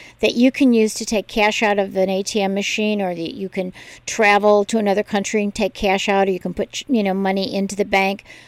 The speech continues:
but never use a debit card. I don't even have one. And I, I had to fight with the bank to stop sending me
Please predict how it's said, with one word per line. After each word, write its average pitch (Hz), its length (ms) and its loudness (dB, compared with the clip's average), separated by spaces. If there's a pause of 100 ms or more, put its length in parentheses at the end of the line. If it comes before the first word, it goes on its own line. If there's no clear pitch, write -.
(140)
but 196 160 2
never 240 560 2
use 190 260 -4
a 180 60 -4
debit 185 320 0
card. - 120 -4
I 330 80 4
don't 392 140 2
even 349 160 2
have 311 340 0
one. 151 360 -2
And 240 160 -2
I, - 80 -10 (300)
I 277 100 2
had 294 220 2
to 294 80 2
fight 330 360 4
with 359 160 4
the 320 80 4
bank 277 300 4
to 262 100 -4
stop - 400 0
sending 269 500 4
me 254 300 2